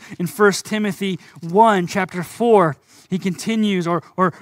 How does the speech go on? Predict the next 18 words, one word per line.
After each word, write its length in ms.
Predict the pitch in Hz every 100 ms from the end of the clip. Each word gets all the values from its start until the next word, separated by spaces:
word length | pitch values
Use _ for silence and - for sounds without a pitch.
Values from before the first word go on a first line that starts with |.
| 185
or 100 | 175
precursor 720 | - - 247 - 214 196 170
to 100 | 175
this, 160 | 175
a 80 | 180
few 220 | 170 220
pages 360 | 190 208 208 185
ahead 260 | 185 208 247
of 80 | 214
time, 320 | 170 160 135 - -
he 80 | -
gives 200 | 175 190
us 120 | 185
these 320 | - 240 254 175
words, 300 | 165 151 -
though. 260 | 160 135 - - -
He 120 | 208
says, 300 | 202 214 185